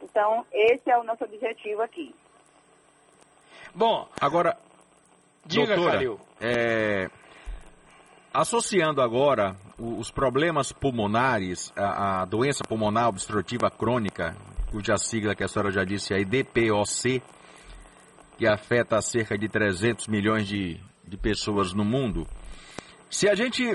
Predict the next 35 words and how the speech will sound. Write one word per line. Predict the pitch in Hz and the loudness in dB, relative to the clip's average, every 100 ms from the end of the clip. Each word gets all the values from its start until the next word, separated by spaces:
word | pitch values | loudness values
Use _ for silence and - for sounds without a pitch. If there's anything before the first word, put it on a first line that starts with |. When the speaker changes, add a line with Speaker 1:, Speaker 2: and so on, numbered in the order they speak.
| - | -2
Speaker 3:
é, | 147 151 151 147 135 123 113 95 85 - - - - | 0 4 4 4 4 4 2 0 -4 -8 -18 -20 -20
falar | - 165 160 180 | -2 2 4 2
sobre | 180 - 175 156 165 156 139 120 92 - - - - - | 0 -2 -2 0 2 2 2 0 -2 -10 -20 -20 -20 -8
o | 151 | -6
pós-covid | - 190 214 214 - - 170 113 147 190 165 | -2 4 4 4 -4 -2 0 0 -2 -2 -2
dezenove, | 160 175 151 170 135 117 101 82 | 2 2 2 0 4 4 4 0
por | 80 151 | -4 2
exemplo, | 151 120 120 120 - | 2 2 0 0 2
eu | 165 196 | 4 2
tive | 185 151 135 | 0 -4 -2
a | |
doença, | 123 117 127 156 - 170 - - - - - - - - | 0 2 2 0 -4 -10 -12 -20 -20 -20 -20 -20 -16 -4
é, | 110 113 | 0 0
o | 151 | 2
meu | 165 180 | 2 2
pulmão | 165 147 143 135 | 0 0 0 0
Speaker 1:
Sim. | 104 101 127 | -4 -4 -2
Speaker 3:
não | 170 185 160 | 2 4 4
é | 156 | 2
mais | 143 139 | 2 0
o | 127 | 2
mesmo. | 123 147 160 165 - - _ - | 2 2 -2 -20 -20 -20 _ -6
Quando | 135 | 0
eu, | 131 117 - | 0 0 -2
quando | 127 127 | 0 2
eu | |
Speaker 1:
Sim. | 147 | 2
Speaker 3:
começo | 123 139 143 | 2 0 0
a | 135 | 0
fazer | 131 117 | 0 0
atividades | 123 127 120 120 110 - | -2 -2 0 2 0 -4
físicas, | 120 117 104 113 110 | -4 -2 -2 -2 0
eu | 131 | 2
ainda | 131 139 123 | 2 2 0
sinto, | - - 160 165 - 98 | 0 0 0 0 -4 -8